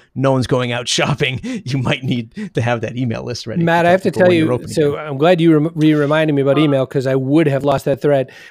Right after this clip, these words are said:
Speaker 2: Um, so I, so a couple of things. One is w-, when Jeff Pulver hired me in two thousand six to go work with him, Jeff's a visionary, uh,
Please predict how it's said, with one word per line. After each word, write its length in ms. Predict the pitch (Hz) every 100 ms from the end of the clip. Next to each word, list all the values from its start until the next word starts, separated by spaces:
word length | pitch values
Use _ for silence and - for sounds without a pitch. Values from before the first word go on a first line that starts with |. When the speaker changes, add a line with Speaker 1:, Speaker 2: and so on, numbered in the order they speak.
| -
Speaker 2:
Um, 380 | 156 143 131 - _ _ _ _ _ _ _
so 240 | - 196 180
I, 220 | 190 - -
so 340 | - 175 160
a 320 | - - - -
couple 180 | 170
of 60 | 160
things. 180 | 139 117
One 180 | 165 185
is 120 | 143
w-, 240 | 175 175 -
when 200 | 156 156
Jeff 220 | 196 -
Pulver 320 | 185 175 160
hired 260 | 147 143 139
me 80 | 131
in 80 |
two 140 | 123 151
thousand 320 | 147 127 135
six 220 | 156 135
to 80 | 139
go 120 | 135
work 240 | 135 131 135
with 80 |
him, 140 | 135 123
Jeff's 240 | 143 139
a 100 | 139
visionary, 680 | 123 135 131 135 135 127 131
uh, 300 | 131 123 123